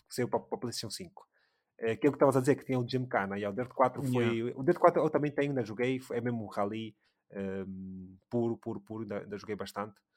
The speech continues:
Speaker 1: Mas sim, o Dirt five, pá, foi mesmo muito mau, man, muito mau. Tipo, não tinha nada a ver com aquilo que um gajo gosta dos jogos. Os visuais, epá, já, estavam engraçados, mas o jogo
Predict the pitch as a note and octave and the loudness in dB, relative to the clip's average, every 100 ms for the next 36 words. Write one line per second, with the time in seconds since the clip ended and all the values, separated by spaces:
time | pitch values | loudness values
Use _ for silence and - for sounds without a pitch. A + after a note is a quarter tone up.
0 | _ - A#2+ - A2 D3 E3 - G2+ F2+ | _ -4 -2 -2 0 2 2 2 2 2
1 | G#2+ - _ _ _ _ _ _ _ - | -4 -12 _ _ _ _ _ _ _ -4
2 | G2+ C3+ C3+ C3 A#2 A#2 G2+ - F#2 F2+ | -2 0 0 0 -2 -4 -6 -6 0 0
3 | F2+ F#2 F2+ F2+ - A#2 A2 - E2 F3 | -2 -8 -18 _ -8 -6 -6 -8 -8 -6
4 | E2+ E3+ - - A#2 C#3 - C#3+ B2+ - | -8 -10 -16 -6 -2 -2 0 2 2 4
5 | A2+ G2 G#2+ B2 B2+ B2 A#2 A2+ G#2+ A#2 | 2 0 0 2 2 2 0 -2 -4 -4
6 | - A#2+ A#2+ A#2+ - - A2+ A2+ - G2+ | -4 -4 0 0 -2 0 2 2 -2 -8
7 | F#2+ F#2+ G2 G2+ F#2+ - _ - _ _ | -8 -2 0 0 -2 -12 _ -20 _ _
8 | C#3+ C3 D#3+ E3+ G3 F3 - - B2 B2 | -4 2 6 8 8 8 0 -2 2 4
9 | A#2+ A#2 B2 A#2 A2+ A2 - A#2 A2 G2 | 2 2 -2 -2 -2 -2 0 2 2 0
10 | G2+ A2+ G#2 A2 G2+ B2 A#2 A#2 A2+ G#2 | -4 -4 -4 -6 -2 0 0 -2 -2 -4